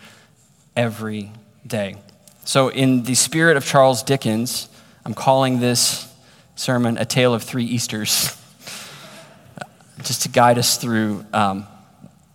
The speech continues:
what are beautiful and dense and majestic, um, stories and texts.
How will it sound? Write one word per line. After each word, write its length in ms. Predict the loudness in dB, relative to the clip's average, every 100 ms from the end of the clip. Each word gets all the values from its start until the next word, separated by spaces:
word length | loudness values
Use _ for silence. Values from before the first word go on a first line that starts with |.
| -16
what 280 | -2 2 4
are 220 | 4 2
beautiful 600 | -2 -6 -4 -4 -4 -4
and 140 | -4
dense 320 | -2 -2 -4 -8
and 80 |
majestic, 480 | -8 -4 -4 -6 -10 -14 -18 -12
um, 180 | -8
stories 460 | -8 -6 -6 -6 -8
and 100 | -8
texts. 480 | -6 -6 -6 -12